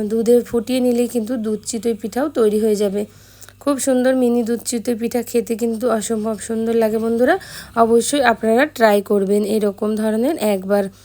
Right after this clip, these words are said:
তো চলুন এগুলোকে সব তুলে নিচ্ছি। তুলে নেওয়ার পরে আমি এইভাবে সেম প্রসেস করে যতগুলো আছে সেগুলোকে সব কিন্তু আমি এরকম করেই তৈরি করে নেবো বন্ধুরা। একটা একটা করে প্লেটে তুলে নিচ্ছি।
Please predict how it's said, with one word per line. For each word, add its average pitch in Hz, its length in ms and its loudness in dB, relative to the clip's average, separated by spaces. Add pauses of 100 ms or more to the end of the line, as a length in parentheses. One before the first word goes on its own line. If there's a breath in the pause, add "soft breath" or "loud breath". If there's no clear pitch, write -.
(360 loud breath)
তো 240 80 -2
চলুন 247 360 2
এগুলোকে 220 440 2
সব 233 280 2
তুলে 240 220 2
নিচ্ছি। 233 340 0
তুলে 226 260 0
নেওয়ার 214 280 0
পরে 202 280 0
আমি 214 260 0
এইভাবে 214 360 0
সেম 220 280 -2
প্রসেস 233 420 -2
করে 254 220 -2 (460 loud breath)
যতগুলো 233 540 2
আছে 214 380 0
সেগুলোকে 220 600 -2
সব 214 320 0 (120)
কিন্তু 226 300 -4
আমি 240 220 0 (580 loud breath)
এরকম 226 380 0
করেই 233 260 0
তৈরি 214 300 2
করে 208 240 0
নেবো 208 240 -2
বন্ধুরা। 208 400 -4
একটা 220 280 -4
একটা 220 200 -6
করে 220 160 -4
প্লেটে 214 360 -4
তুলে 226 220 -4
নিচ্ছি। 226 400 -4